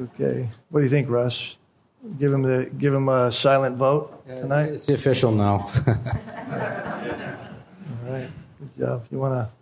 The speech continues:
Speaker 1: close us in a word of prayer, and then Chris will come up and just sing a song. We'll sing.
Speaker 2: Let's pray. Father, we are grateful for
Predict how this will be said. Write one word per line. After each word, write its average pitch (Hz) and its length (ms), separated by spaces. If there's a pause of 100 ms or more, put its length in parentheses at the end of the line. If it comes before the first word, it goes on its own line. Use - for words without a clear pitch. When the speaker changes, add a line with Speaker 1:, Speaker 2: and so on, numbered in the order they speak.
(1200)
Speaker 1:
close 135 280
us - 160
in 143 80
a 131 60
word 131 200
of 120 60
prayer, 139 180
and 135 120
then 135 120
Chris 139 300
will 127 60
come 135 220
up 127 180
and 113 140 (220)
just - 300
sing 127 340 (140)
a 135 40
song. 131 380
We'll 131 100
sing. 131 360 (240)
Speaker 2:
Let's - 140
pray. 127 260 (1200)
Father, 120 140
we 123 240
are 117 400
grateful 123 420
for 110 380